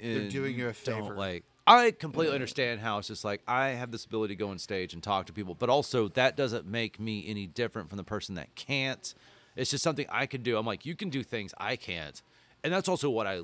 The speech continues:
Speaker 2: like to know about, especially if someone has, like, a unique job, a unique skill or something like that, 'cause I, I like people.
Speaker 1: Yeah.
Speaker 2: But I also don't, I think it's also because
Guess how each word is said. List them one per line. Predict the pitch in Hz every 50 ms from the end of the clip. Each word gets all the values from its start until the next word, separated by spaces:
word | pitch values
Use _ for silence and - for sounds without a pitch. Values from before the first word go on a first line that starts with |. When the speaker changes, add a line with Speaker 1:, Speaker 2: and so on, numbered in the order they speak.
| 82
Speaker 2:
like | - 104 98 -
to | - 87
know | 78 82 104 135 156 127
about, | - - 82 76 76 71 67 - - - - - - -
especially | - - - 139 127 - - 117
if | 104 -
someone | - 101 95 92 87
has, | 82 90 82 80 78
like, | 82 78
a | 78 80
unique | 80 80 82 76 -
job, | - 113 104 92 90 87 85 82 78
a | 85
unique | 82 82 80 85 85 -
skill | - - - 104 90 82 78
or | 80 80 76 76
something | - 101 85 78 85 82
like | 76 78 76 -
that, | 87 82 80 78 - _ _ - _ _ _ _
'cause | - - 90
I, | 90 76 69 - -
I | 92 92
like | 92 92 87 - _
people. | - - 113 110 - - 76 64 - - - - - - - - -
Speaker 1:
Yeah. | - 139 143 127 131
Speaker 2:
But | 131 120
I | 107 104 113
also | 113 127 147 - - - 170 156 151 117 -
don't, | - 123 113 - -
I | 113 113
think | - 165 175 165
it's | 180 -
also | 151 127 - - 131
because | 110 113 - - 120 107 104 98 92 - -